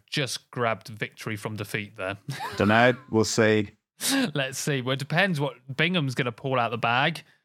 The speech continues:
Speaker 1: with her habitat. So far, Charlie always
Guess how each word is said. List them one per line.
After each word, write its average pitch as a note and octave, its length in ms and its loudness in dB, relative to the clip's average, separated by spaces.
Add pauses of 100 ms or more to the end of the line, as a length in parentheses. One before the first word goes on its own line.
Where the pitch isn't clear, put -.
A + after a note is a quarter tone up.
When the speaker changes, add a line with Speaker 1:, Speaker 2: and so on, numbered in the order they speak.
(520)
Speaker 1:
with C3 420 -2 (220)
her D3+ 240 2
habitat. B2+ 640 -2
So G3 280 2
far, C#3+ 500 0 (540)
Charlie C#3 380 2
always C#3+ 460 0